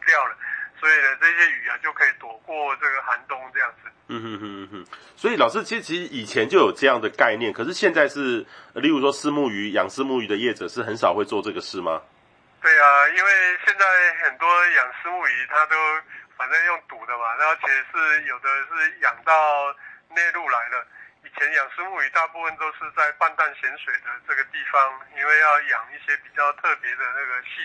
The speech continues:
Speaker 1: 藻。那养到内陆来的话，他们大部分呢都是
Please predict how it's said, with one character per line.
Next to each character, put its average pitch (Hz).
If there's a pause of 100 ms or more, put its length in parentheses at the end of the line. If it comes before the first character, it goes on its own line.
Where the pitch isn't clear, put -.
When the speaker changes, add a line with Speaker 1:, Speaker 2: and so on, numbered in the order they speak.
(140)
Speaker 1:
藻。 117 (500)
那 170
养 135
到 175
内 185
陆 180
来 131
的 139
话， 160 (300)
他 156
们 143 (540)
大 165
部 160
分 156
呢 139
都 147
是 147